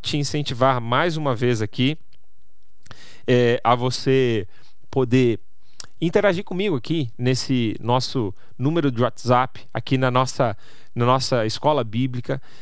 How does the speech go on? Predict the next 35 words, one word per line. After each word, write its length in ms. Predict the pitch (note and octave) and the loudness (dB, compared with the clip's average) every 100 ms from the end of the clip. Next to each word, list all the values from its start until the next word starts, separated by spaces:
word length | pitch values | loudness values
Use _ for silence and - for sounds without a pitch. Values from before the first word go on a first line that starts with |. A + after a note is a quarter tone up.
| - | -6
Se 160 | - | -2
você 240 | C#3+ D3 F#3 | 0 2 0
tem 140 | G3 | 2
alguma 260 | E3 E3+ G3+ | 0 0 -2
temática 760 | - D3 C3 D3 D#3+ - - - - | 0 -2 2 2 2 -2 -6 -8 -8
nessa 400 | - B2 C#3 - | -2 0 0 0
questão 460 | B2+ A#2+ - C#3 D3 | -2 -2 -2 -2 -2
de 340 | B2 A#2 G#2 - - - | -2 0 -2 -4 -10 -4
discipulado 920 | A#2 C3 - C#3 A2+ G#2+ C3 B2 F#2+ | 2 2 2 -2 0 2 2 0 -4
que 100 | - | -6
você 300 | A2+ A2 - | -4 -2 -4
queira, 480 | - - D3 B2+ F2+ - - - | -2 0 2 2 -2 -6 -10 -6
é, 460 | - G2+ G2+ F#2+ G2+ | -2 0 0 -2 -4
que 120 | - | 0
eu 40 | C#3+ | 0
aborde 440 | B2+ B2 E3+ B2 | 2 4 2 2
aqui, 240 | A2+ D3+ C3+ | -2 0 0
você 240 | A#2+ C3+ | -2 -2
pode 260 | - D3 - | 0 0 0
passar 480 | C3+ - D3 D3 - - - - | -4 0 0 0 -4 -10 -8 -4
isso 200 | B2 - | -4 0
pra 160 | C3 | 2
gente 240 | A2+ B2+ A2 | 2 0 -2
aqui 160 | - | 0
nesse 240 | C3+ B2+ C#3 | 0 0 0
número 260 | D3+ D3 | 2 2
de 140 | C3 C3+ | 2 0
WhatsApp 200 | C3 - | 0 0
que 100 | C3 | -2
apareceu 360 | - B2 - | 0 0 0
aqui 140 | B2+ C3 | -2 -2
na 80 | B2 | -2
sua 160 | A#2 | -2
tela 280 | - C3 A2+ | 0 0 2
agora. 460 | G2+ A#2 B2+ C3 | 2 4 4 2